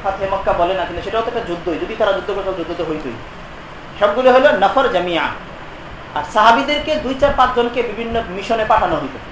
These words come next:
আব্দুল্লাহ বিন আতিককে পাঠানো হয়েছিল এক ইহুদিকে ইয়া করার জন্য, শায়েস্তা করার জন্য। তারপরে আব্দুল্লাহ বিন, এ, উনাইস রাদিয়াল্লাহু আনহু, ওনাকে পাঠানো, পাঠানো হয়েছিল, উনাইস না আনিস যেন, উনাইসই মনে হয়, ওনাকে পাঠানো হয়েছিল, এ, খালিদ বিন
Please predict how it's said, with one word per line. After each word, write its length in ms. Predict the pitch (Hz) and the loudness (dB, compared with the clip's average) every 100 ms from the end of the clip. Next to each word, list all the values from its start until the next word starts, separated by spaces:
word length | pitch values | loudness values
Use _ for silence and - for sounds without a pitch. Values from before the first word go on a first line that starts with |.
| - - - | -14 -6 -6
আব্দুল্লাহ 280 | - 208 | -2 -2
বিন 100 | 214 | -2
আতিককে 400 | 196 180 233 190 196 | 0 -2 -2 -6 -4
পাঠানো 240 | 190 185 | -2 -2
হয়েছিল 280 | 175 170 165 160 165 | -4 -6 -4 -4 -6
এক 100 | 170 | -6
ইহুদিকে 600 | 175 170 175 175 170 160 - - - - | -4 -4 -6 -8 -6 -6 -8 -14 -16 -10
ইয়া 140 | 160 160 | 0 0
করার 180 | 165 160 | 2 -2
জন্য, 140 | 160 180 | -4 -2
শায়েস্তা 280 | 185 - | -2 -2
করার 220 | 165 160 156 | -4 -4 -4
জন্য। 220 | 147 143 - - - - - - - | -6 -8 -10 -14 -16 -16 -14 -12 -6
তারপরে 240 | 160 160 180 | -4 2 2
আব্দুল্লাহ 300 | 185 185 185 | 2 0 0
বিন, 180 | 180 175 | -2 -4
এ, 260 | 160 156 151 143 | -2 0 -2 -4
উনাইস 520 | 180 190 190 - - - - | 0 2 2 -2 -10 -10 -6
রাদিয়াল্লাহু 500 | 170 170 160 170 160 | -2 -2 4 4 4
আনহু, 880 | 151 139 - - - - - - 165 | -2 -6 -12 -16 -16 -16 -16 -10 -4
ওনাকে 220 | 175 175 | -4 -4
পাঠানো, 420 | 170 175 170 170 - | -8 -6 -4 -4 0
পাঠানো 220 | 180 170 | 0 0
হয়েছিল, 220 | 165 165 | -4 -4
উনাইস 220 | 160 175 175 | -4 -4 -4
না 60 | 160 | -4
আনিস 220 | 160 156 | -4 -4
যেন, 140 | 156 147 - | -6 -6 -8
উনাইসই 320 | 151 165 165 | -6 -6 -6
মনে 160 | 160 147 | -6 -6
হয়, 120 | 135 - - - - | -6 -8 -14 -16 -4
ওনাকে 200 | 190 190 | -2 0
পাঠানো 260 | 196 190 | 2 2
হয়েছিল, 340 | 180 180 180 175 - - - - | 0 0 0 0 -2 -10 -8 -4
এ, 100 | 151 | -2
খালিদ 260 | 185 190 202 | 6 6 4
বিন 120 | 185 | -4